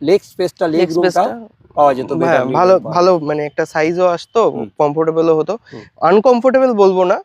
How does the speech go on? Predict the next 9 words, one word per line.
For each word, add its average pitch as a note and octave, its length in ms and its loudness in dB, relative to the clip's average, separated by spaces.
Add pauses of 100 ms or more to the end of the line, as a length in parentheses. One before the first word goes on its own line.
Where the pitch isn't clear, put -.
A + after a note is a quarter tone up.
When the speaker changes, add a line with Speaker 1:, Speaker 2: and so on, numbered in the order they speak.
Speaker 1:
হুম। A2 140 -20 (120)
Speaker 2:
কমফোর্টেবল, A3 520 0
but D4 200 -2 (320)
দেখতে A3+ 260 2
একটু A#3+ 200 0
বাইরে G3+ 280 2
থেকে, G3+ 180 -4
আমিও G3+ 340 2
যখন, G3+ 280 -2